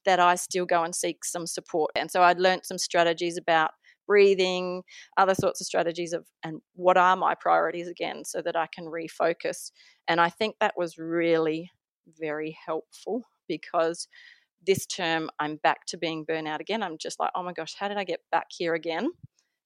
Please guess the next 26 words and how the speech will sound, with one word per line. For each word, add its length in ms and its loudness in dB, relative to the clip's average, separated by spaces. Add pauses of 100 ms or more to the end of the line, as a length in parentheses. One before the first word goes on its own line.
(120)
Um, 380 6
and 120 2
I've 140 4
been 160 0
able 200 2
to 160 -10
have 220 -8
to 80 -14
go, 220 0
I 60 -6
need 220 -6
to 100 -8
do 220 -10
some 240 -10
of 160 -10
those 280 -4
strategies 800 -8 (220)
again 540 -4 (680)
due 280 0
to, 440 -4 (920)
or 140 4
a 40 -2
combination 640 -4
<laughs> 80 -4
of 120 -10
my 180 -4